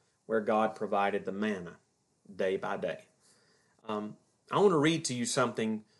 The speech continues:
from later in the law in Deuteronomy chapter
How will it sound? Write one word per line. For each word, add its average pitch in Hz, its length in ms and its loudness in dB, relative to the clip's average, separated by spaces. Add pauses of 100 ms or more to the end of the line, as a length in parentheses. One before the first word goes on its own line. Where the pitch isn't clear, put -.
(180)
from 117 440 -2
later 123 420 4
in 113 240 -2
the 107 300 0 (280)
law 113 400 4
in 110 200 -2
Deuteronomy 113 580 0
chapter 104 420 -6